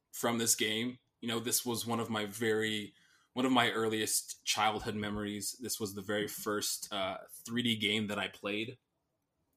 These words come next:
This was my first Zelda game. This was the game that introduced me into this franchise that is probably one of my favorite of all time. Uh, that being said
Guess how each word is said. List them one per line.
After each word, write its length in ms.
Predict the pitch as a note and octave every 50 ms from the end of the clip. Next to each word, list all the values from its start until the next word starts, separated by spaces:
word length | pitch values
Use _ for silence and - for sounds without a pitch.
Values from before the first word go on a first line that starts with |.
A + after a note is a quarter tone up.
| - - -
This 160 | B2 A#2+ -
was 140 | B2+ A2+ A#2
my 120 | A#2 A2
first 280 | A2 - B2 A2+ A2 G#2
Zelda 220 | A2 G#2+ A#2 A#2
game. 220 | A2+ B2 B2 B2 A#2
This 140 | A2+ - -
was 100 | A#2+ G2+
the 80 | G#2+ A2
game 220 | G2 G#2+ A2 G#2+ G#2+
that 160 | G#2+ F#2 - -
introduced 800 | A#2 B2 B2+ - - A2 F#2+ F2 G#2+ G2+ G#2+ A#2+ - - - B2+
me 180 | A#2+ A#2 A#2
into 380 | A#2 - A2+ G#2+ A#2+ A#2+ - A2+
this 360 | A2 A2+ G#2+ - - - - - - - - - - - _
franchise 540 | - - C3 A#2+ A#2+ A#2 - A#2+ A2+ A2+ G#2+
that 100 | A2 G#2
is 120 | G#2 G#2 -
probably 380 | - - A2 G#2+ A#2+ A2+ A2+ A2+
one 200 | G#2 G#2+ A2 B2+
of 60 | B2
my 140 | A#2+ G#2 G#2+
favorite 420 | A2 - - - G#2 G#2+ A2+ A2+
of 100 | G#2+ G2 A2+
all 120 | G#2 G#2
time. 420 | - - G#2+ C#3 C#3 - - - - - - - - - - - -
Uh, 300 | - A2 G#2+ G#2+ A2 A2 - - - - - - -
that 260 | B2 B2+ C3+ C#3 C3+ -
being 180 | C3+ B2+ B2 A2+
said 440 | - - B2+ B2 B2+ A#2 A2 -